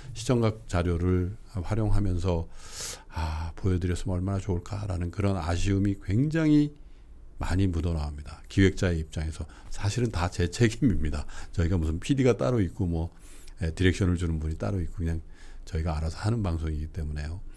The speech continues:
이 방송이 끝난 다음에요. 기술적으로 어떤 문제가 있는지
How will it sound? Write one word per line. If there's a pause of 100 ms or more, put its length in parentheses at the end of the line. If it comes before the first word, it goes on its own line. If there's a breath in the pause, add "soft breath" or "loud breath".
(420 loud breath)
이
방송이
끝난
다음에요.
기술적으로
어떤
문제가
있는지